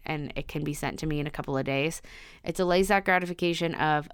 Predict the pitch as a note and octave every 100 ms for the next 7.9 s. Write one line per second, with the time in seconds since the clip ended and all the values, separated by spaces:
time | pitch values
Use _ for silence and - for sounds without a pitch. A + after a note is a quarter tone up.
0 | - F3+ D#3+ D#3 D3+ - E3 F3 F3 D#3+
1 | D#3+ - G3+ A3 - - E3+ E3 E3 D#3+
2 | D#3+ D#3 - - D#3+ D#3 D3+ - - F3
3 | E3 E3 D#3+ D#3 D#3 D3+ D3+ C#3 C#3 D3
4 | E3+ G#3 - - - _ _ - F#3+ -
5 | G#3 F#3+ F3 F3+ E3 D#3+ C#3+ C#3+ - C4+
6 | E3 G3 A#3 B3+ A#3 C4+ F3+ G3 A#3+ F#3+
7 | F3+ F3 B3 B3+ A3 G#3+ A#3 B3 -